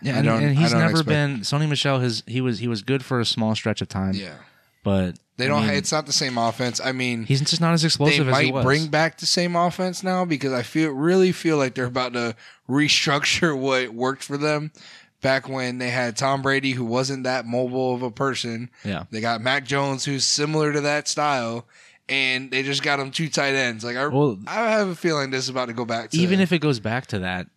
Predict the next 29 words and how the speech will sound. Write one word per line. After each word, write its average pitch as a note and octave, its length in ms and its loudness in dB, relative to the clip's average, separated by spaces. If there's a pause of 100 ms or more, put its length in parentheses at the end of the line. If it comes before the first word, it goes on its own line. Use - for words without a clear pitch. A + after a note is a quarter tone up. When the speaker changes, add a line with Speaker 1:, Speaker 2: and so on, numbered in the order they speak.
(160)
Speaker 1:
they've, C3 420 0 (240)
New C#3+ 160 2
England F3+ 220 6
has B2+ 120 0
never B2+ 240 2
been B2 120 2
a A2+ 40 2
team A#2 220 0
that G#2 140 0
commits A2 280 2
to G#2 100 2
one G2 220 2
guy. F#2+ 340 -2
Speaker 2:
Oh, G3+ 140 6
no, F#3 300 4
I'm F3 160 2
not D3+ 240 2
talking D#3 200 2
about A2+ 120 0
running C#3 180 0
back. A2+ 160 -2
I'm E3 140 2
just C#3 140 -2
talking C3 200 0
about, A2+ 140 -4
like, A2 240 -6 (260)
they, C#3 360 -2
exactly. C3 580 -2
Um, B2 340 -4